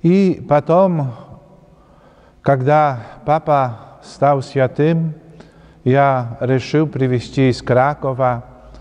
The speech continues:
его реликвии, каплю кровью,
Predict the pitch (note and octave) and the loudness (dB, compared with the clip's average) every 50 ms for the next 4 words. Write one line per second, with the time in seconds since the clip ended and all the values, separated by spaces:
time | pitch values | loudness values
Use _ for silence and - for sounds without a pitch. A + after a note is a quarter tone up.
0 | - - - - - - - - A#2+ B2 C3+ C#3 B2 B2 C3 C3 B2+ B2 A2+ G#2 | -20 -20 -20 -20 -20 -20 -10 -4 0 0 0 0 0 0 2 2 2 2 0 -4
1 | - - - - - - A#2 B2 A#2+ A#2+ B2+ C#3+ D3+ D3 - - C#3 C#3 C3+ C3 | -8 -16 -20 -14 -8 -4 0 0 0 2 0 0 -2 -2 -6 -6 -2 0 0 2
2 | B2 A#2 A2 G#2 - - - - B2+ B2 B2+ B2 - B2 A#2+ A#2 A#2 - A#2 B2+ | 0 -2 -4 -8 -12 -14 -4 0 0 0 0 0 -2 -4 -4 -4 -4 -2 0 2
3 | C3+ C#3+ D3+ D3 C3 C3+ C3 C3 B2+ B2+ | 2 2 2 0 -2 -4 -4 -4 -6 -8